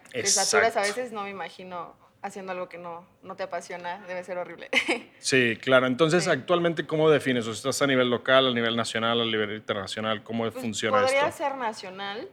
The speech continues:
Speaker 2: ¿Nacional?
Speaker 1: Sí, sí, sí.
Speaker 2: Ok.
Speaker 1: Podría decir que sí.
Speaker 2: ¿Y hacia dónde va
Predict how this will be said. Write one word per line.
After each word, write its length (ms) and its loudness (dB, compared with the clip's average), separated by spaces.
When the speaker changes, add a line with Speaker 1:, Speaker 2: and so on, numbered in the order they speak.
Speaker 2:
¿Nacional? 640 0
Speaker 1:
Sí, 100 -20
sí, 60 -20
sí. 160 -18
Speaker 2:
Ok. 160 -10
Speaker 1:
Podría 240 4
decir 220 -14
que 100 -20
sí. 140 -20
Speaker 2:
¿Y 160 10
hacia 260 8
dónde 260 6
va 440 4